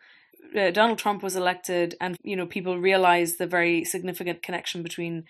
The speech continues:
the, the alt-right and particularly the politics board on four chan. Right up until then, when it became completely undeniable that there was a connection there, um, four chan was being written about in a very unusual way. Uh,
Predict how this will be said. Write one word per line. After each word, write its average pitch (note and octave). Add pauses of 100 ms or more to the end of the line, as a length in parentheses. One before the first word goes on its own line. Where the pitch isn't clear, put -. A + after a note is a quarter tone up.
the, -
the F#3
alt-right E3+
and D#3+
particularly F3+
the E3+
politics F3
board E3
on D#3+
four D#3+
chan. D#3 (680)
Right C4
up C#4
until A3+
then, F#3+
when F#3
it -
became G3+
completely G3+
undeniable F#3
that E3
there F3
was E3+
a E3+
connection F3+
there, D3+ (560)
um, G3+
four F4
chan F4
was B3
being G#3
written G#3
about F3
in F3
a F3+
very G3+
unusual F#3+
way. F3
Uh, F3+